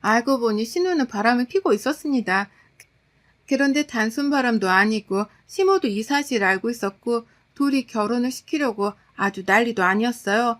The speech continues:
딱 봐도 귀티가 나는 게 여유가 있는 남성분처럼 보였습니다. 그러니 시모와 신우가 홀딱 빠졌겠죠. 머리부터 발끝까지 명품의 외제차에 신우가 평생 사랑할 수 있을 것 같은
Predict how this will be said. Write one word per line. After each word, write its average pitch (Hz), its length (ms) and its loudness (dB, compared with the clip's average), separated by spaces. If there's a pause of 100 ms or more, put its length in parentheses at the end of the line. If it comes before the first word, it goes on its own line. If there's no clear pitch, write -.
(380)
딱 370 220 2
봐도 381 300 4
귀티가 285 420 -2
나는 247 340 2
게 190 200 2
여유가 220 360 -2
있는 202 220 0
남성분처럼 214 720 -2
보였습니다. 214 800 -2 (380)
그러니 220 440 0
시모와 302 420 -4
신우가 285 480 -6 (240)
홀딱 349 420 -2
빠졌겠죠. 269 840 -4 (340)
머리부터 233 520 0
발끝까지 214 760 -4
명품의 240 580 -2 (220)
외제차에 220 720 0 (200)
신우가 381 460 2
평생 311 440 0
사랑할 330 420 2
수 285 140 -4
있을 220 260 -4
것 294 140 4
같은 220 380 -2